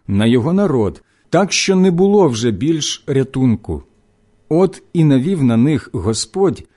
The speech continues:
халдейського царя, а той повбивав їхніх юнаків мечем в їхньому святому храмі,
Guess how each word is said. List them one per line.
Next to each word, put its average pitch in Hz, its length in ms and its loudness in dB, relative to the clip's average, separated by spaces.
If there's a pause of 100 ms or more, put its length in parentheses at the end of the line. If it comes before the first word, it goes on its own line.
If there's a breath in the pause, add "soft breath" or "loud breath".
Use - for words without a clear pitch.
(160 soft breath)
халдейського 147 800 0
царя, 117 520 -2 (460)
а 113 160 -2
той 220 340 -2
повбивав 165 840 0
їхніх 95 540 -6
юнаків 156 560 -2 (160)
мечем 135 720 -2 (280 soft breath)
в 85 100 -8
їхньому 196 480 -2
святому 180 540 -4
храмі, 98 520 -6